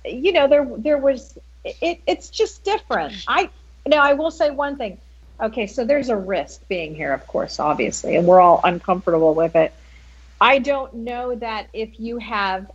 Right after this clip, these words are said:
an hour-long wait for Flight of Passage versus a twelve-minute wait, which we had today, I don't know that people are gonna come. And that's the problem. Like, if they increase,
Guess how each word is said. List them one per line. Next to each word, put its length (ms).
an 500
hour-long 680
wait 400
for 120
Flight 300
of 80
Passage 500
versus 400
a 60
twelve-minute 800
wait, 280
which 180
we 100
had 220
today, 480
I 140
don't 200
know 140
that 160
people 200
are 60
gonna 260
come. 360
And 120
that's 280
the 100
problem. 680
Like, 280
if 220
they 340
increase, 720